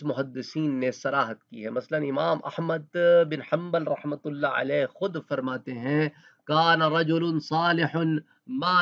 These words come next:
नफिदा फिल हदीसी इल्ला बिस्सालिह, लिअन्नहु कान कसीरुल खताई।" कालत लहू मन हुआ, काल ज़ैद बिन अल हब्बाब।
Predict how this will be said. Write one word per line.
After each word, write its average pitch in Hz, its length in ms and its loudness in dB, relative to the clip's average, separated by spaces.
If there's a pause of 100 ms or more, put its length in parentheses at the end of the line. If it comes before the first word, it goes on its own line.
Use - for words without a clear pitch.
नफिदा 170 500 2
फिल 160 180 -2 (100)
हदीसी 143 540 2 (340)
इल्ला 180 440 2
बिस्सालिह, 151 680 0 (440)
लिअन्नहु 180 640 0 (120)
कान 165 340 2 (100)
कसीरुल 165 600 0
खताई।" 147 580 -2 (400)
कालत 165 440 2
लहू 160 280 2 (480)
मन 202 280 2
हुआ, 151 360 -2 (300)
काल 160 300 4
ज़ैद 147 420 4
बिन 143 120 0
अल 135 120 -4 (100)
हब्बाब। 147 720 2